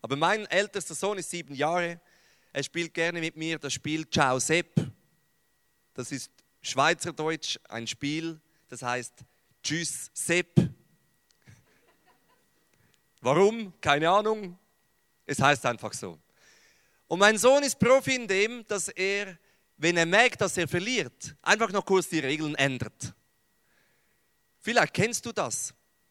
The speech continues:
Ah, das ist anstrengend, weil es ist kein Verlass <laughs> auf den Spielverlauf.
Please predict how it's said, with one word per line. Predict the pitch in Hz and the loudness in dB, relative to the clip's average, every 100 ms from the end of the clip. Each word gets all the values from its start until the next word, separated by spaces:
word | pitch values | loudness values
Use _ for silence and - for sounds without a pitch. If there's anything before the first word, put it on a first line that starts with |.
| _ - | _ -16
Ah, | - 135 113 - - - | -10 -10 -10 -14 -20 -16
das | - 113 | -12 -12
ist | 113 - - - _ - | -12 -16 -20 -20 _ -4
anstrengend, | 175 180 - 170 139 107 92 - _ _ _ _ _ _ | -2 0 2 2 0 -4 -12 -16 _ _ _ _ _ _
weil | 131 139 | -2 -2
es | 127 | -2
ist | 131 - | -6 -4
kein | 131 120 | -6 -6
Verlass | 123 113 147 143 - - _ _ _ _ - | -8 -4 -4 -4 -8 -12 _ _ _ _ -14
<laughs> | - 147 | -8 -2
auf | 131 - | -4 -4
den | 123 | -8
Spielverlauf. | - 139 160 143 143 131 92 - - | -6 -6 -6 -6 -6 -6 -8 -12 -20